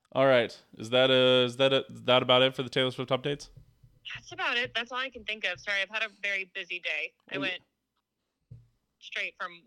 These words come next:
Speaker 2: work to
Speaker 1: Well,
Speaker 2: class, and I
Speaker 1: yeah.
Speaker 2: just got home. So.
Speaker 1: Yeah. Well, you should eat some food. Go hang out. It's also harder when Taylor Swift isn't at the game. There's a lot less to talk about.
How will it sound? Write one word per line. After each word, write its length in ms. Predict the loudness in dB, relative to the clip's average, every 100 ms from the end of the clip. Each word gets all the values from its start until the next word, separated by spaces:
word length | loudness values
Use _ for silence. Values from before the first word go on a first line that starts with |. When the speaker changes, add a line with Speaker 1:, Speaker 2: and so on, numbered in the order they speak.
| _
Speaker 2:
work 240 | -10 -8 -10 -16 -12
to 320 | -8 -8 -10 _ _ _ _ -20 _ _
Speaker 1:
Well, 200 | 0 0
Speaker 2:
class, 400 | -2 -8 -8 -10 _ -20
and 100 | -20
I 460 | -20 _ _ _ _
Speaker 1:
yeah. 60 | -8
Speaker 2:
just 100 | -8
got 140 | -10
home. 160 | -10 -14 _
So. 140 | -10 -10 -10 _ _ -14
Speaker 1:
Yeah. 160 | -10 -10 -12 _ -6
Well, 280 | 2 2 2 _ _ _ _ _
you 100 | -8
should 160 | -4 -2
eat 100 | -2
some 120 | -4 -2
food. 300 | 0 0 -2 -16 _ -4
Go 120 | -2
hang 180 | 0 0
out. 280 | 0 -2 _ _
It's 100 | -4
also 220 | 0 0 4
harder 260 | 4 4
when 120 | 0
Taylor 240 | -2 -2 -2
Swift 260 | -4 -8
isn't 220 | -8 -8 -6
at 160 | -6
the 60 | -6
game. 320 | -6 -4 -6
There's 200 | -8 -10
a 40 | -8
lot 160 | -8
less 140 | -8 -12
to 100 | -14
talk 240 | -12 -10
about. 300 | -8 -8 -8